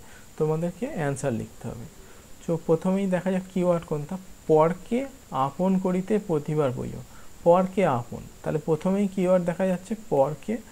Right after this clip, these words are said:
আপন। তাহলে কিওয়ার্ডগুলো দেখা যাক, পরকে আপন করিতে, এরকম করতে করতে next keyword দেখো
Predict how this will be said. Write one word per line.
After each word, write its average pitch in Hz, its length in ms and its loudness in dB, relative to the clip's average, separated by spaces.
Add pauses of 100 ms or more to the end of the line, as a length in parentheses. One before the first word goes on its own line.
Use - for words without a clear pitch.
(380)
আপন। 131 360 2 (880)
তাহলে 151 220 -2
কিওয়ার্ডগুলো 175 680 2
দেখা 175 200 -2
যাক, 190 120 -4 (100)
পরকে 151 480 2
আপন 151 400 0
করিতে, 117 400 -4 (520)
এরকম 160 160 -2
করতে 180 360 -2
করতে 170 280 0
next 165 520 0
keyword 185 280 4
দেখো 160 280 -4